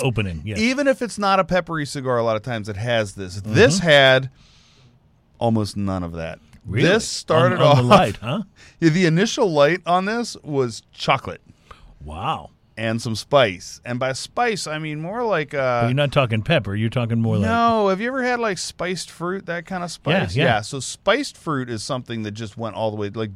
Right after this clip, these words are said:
Speaker 2: dark fruit with some spice
Speaker 1: Mm.
Speaker 2: is something that went all the way through. So the initial light was chocolate, spice, a little tangy earth, and some sweet mocha on the, on the
Speaker 1: Sweet.
Speaker 2: very back. Man, it, I couldn't believe it. Like, this is, like,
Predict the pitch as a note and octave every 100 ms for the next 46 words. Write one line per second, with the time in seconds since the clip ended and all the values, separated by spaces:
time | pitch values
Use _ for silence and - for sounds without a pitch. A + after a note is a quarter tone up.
0 | G2 B2 B2+ E3+ - - D3 C#3 - A#2+
1 | A#2 A2+ G2+ - A#2 G2+ F2+ D3+ E3 G2+
2 | E2 - B2 - D3+ D3 C3+ B2+ A#2+ A2
3 | A#2 G#3 D3 B2+ C3+ A2+ - - D3+ G#3
4 | D4+ G#3+ D3 D3 A#3 A#2+ A#2 _ _ -
5 | - _ C#3+ D#3+ C#3 - - - G#3+ G3
6 | G3 G#3+ G3+ E3+ - - E3+ F3 F3+ E3
7 | D#3+ D#3 C#3 - F3+ F3+ F3 E3 D#3 D#3+
8 | D#3+ D3+ C#3 B2 A2 - B2 C#3+ C3 A2+
9 | B2 A#2+ A2+ F#2+ G2+ G2 F#2 F2+ G2+ G2
10 | G2 G#2+ F2+ G2 F#2+ A2 B2 C#3 E3+ D#3+
11 | E3+ G3 D#3 D3 G3+ D4 B2 G2 G#2+ G#2
12 | E3 F3 D3 C#3+ C3 A#2+